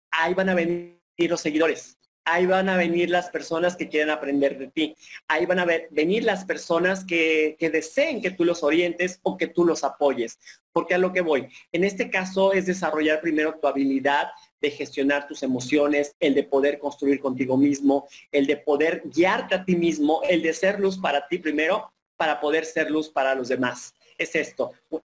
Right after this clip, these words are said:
Eh, eh, si quieres emprender algo, es esto. Como lo que decíamos, hay programas que han surgido en este momento desde la casa, surgió la creatividad, desarrollaron, este,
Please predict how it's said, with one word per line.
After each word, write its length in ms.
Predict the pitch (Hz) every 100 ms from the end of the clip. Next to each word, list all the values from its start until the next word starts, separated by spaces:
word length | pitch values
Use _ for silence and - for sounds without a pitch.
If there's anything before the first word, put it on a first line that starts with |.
| _ _ _ _
Eh, 480 | 151 151 151 151 _ -
eh, 180 | 151 151
si 140 | 170
quieres 240 | 196 190
emprender 380 | 190 160 156 160
algo, 480 | 165 185 254 - -
es 140 | - 339
esto. 340 | - 302 - - -
Como 180 | 185 190
lo 80 | 185
que 80 | 185
decíamos, 560 | 185 247 208 131 - _ _ _ _ _ _ _
hay 120 | 196 214
programas 560 | 254 220 214 220 214
que 80 | 196
han 60 | 190
surgido 680 | 196 190 185 185 220 - -
en 100 | 160
este 240 | 165 -
momento 680 | 190 156 165 170 - 240 - - -
desde 280 | 156 147
la 180 | 143 135
casa, 420 | 180 208 - 123
surgió 380 | - 160 147 170
la 140 | 202 196
creatividad, 720 | 160 - 135 135 160 190 190 - -
desarrollaron, 880 | 160 160 160 160 156 165 180 208 208
este, 840 | 170 - 175 170 160 160 160 156